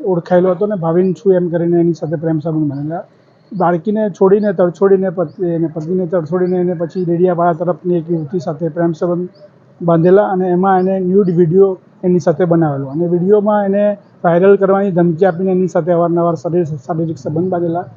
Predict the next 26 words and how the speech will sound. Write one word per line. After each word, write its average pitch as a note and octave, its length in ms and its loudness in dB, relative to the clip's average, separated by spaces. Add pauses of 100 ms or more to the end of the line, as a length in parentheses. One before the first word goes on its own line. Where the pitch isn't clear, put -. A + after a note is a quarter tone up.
(220)
ત્યાર F#3+ 120 0
પછી F#3+ 260 -4
ધોરણ F#3 280 0
બારની F3+ 320 0
પરીક્ષામાં G3 600 -2
એને F#3+ 140 -2
છેલ્લા F#3 300 -2
પેપરના F#3 400 -4
દિવસે F3+ 360 -2
એની F3+ 140 0
સાથે E3+ 240 -4
ભાગી D#3+ 320 -2
ગયેલો F3+ 340 -2 (400)
અને G3 140 -2
ભાગ્યા E3+ 480 2
બાદ G3 400 2 (360)
એને G3+ 340 2
આ G3 200 -4
રીતે G3+ 460 4
અવારનવાર F#3+ 540 0
અલગ F3+ 260 0
અલગ F3+ 160 0
જગ્યાએ F3 440 0
શારીરિક E3 340 -4
સંબંધ E3+ 320 -2
બાંધેલા. D3+ 400 -2